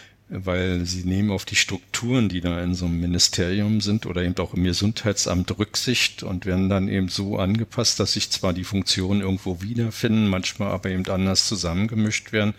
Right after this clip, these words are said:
Letztendlich geht's auch darum, <clears throat> wie wird in so einem Haus geführt. Auch darauf muss man Rücksicht nehmen,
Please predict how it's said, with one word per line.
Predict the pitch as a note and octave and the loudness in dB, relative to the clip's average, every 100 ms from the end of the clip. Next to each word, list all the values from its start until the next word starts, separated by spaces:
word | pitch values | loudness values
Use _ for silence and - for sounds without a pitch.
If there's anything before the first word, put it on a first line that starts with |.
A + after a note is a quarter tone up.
| - - - - - - | -8 -12 -10 -12 -14 -8
Letztendlich | F2+ - - G2 G2 - | -2 2 4 4 0 -2
geht's | G#2 F#2+ - | -2 -2 -4
auch | G2+ | -6
darum, | - F#2+ G2+ G#2 G#2 - | -2 -2 0 0 -2 -4
<clears throat> | - | -2
wie | A#2 G#2 F#2 | 0 2 0
wird | - | -4
in | A2+ G2+ | -2 0
so | |
einem | G#2 F2+ | 0 0
Haus | F#2+ - | 2 2
geführt. | - - A2+ A2+ B2+ - _ _ _ _ _ _ _ - | 0 -6 -2 0 -2 -6 _ _ _ _ _ _ _ -10
Auch | - - | -8 -8
darauf | - F2+ G2+ | -8 -8 -2
muss | C3 B2+ | 0 2
man | A#2 A2+ | 2 2
Rücksicht | A2 - A2+ - | 0 -2 -2 0
nehmen, | A#2 G#2+ | 2 2